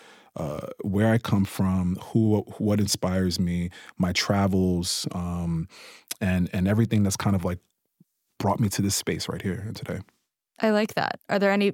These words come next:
Speaker 2: recipes or, like, ideas in it that you're excited about right now?
Speaker 1: Yeah, for sure. I think, um, there's one recipe for, uh, peanut butter soup. It's a, as traditional as I can, like, lay it out.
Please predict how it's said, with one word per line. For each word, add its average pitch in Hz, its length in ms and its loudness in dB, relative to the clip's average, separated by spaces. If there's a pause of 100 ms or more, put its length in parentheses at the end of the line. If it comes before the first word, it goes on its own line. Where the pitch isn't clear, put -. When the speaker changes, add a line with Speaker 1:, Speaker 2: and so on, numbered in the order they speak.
Speaker 2:
recipes 185 800 -2
or, 175 160 2
like, 165 180 -2
ideas 165 400 2
in 170 120 2
it 165 120 2
that 170 120 2
you're 156 140 2
excited 160 480 0
about 214 300 0
right 220 200 0
now? 226 340 2 (500)
Speaker 1:
Yeah, 117 760 2
for - 160 -2
sure. 131 480 4
I 110 120 -2
think, - 520 -2
um, 120 640 2 (220)
there's 101 280 2
one 104 260 2
recipe 92 540 -2
for, 80 760 -6
uh, - 240 -8
peanut 110 220 0
butter 87 180 -2
soup. - 480 -6
It's - 240 -6
a, 76 320 -4
as 80 280 -4
traditional 98 640 2
as 82 120 -4
I 82 120 -4
can, 82 220 -6
like, 78 260 -10
lay 80 200 -4
it 85 80 -6
out. 76 280 -6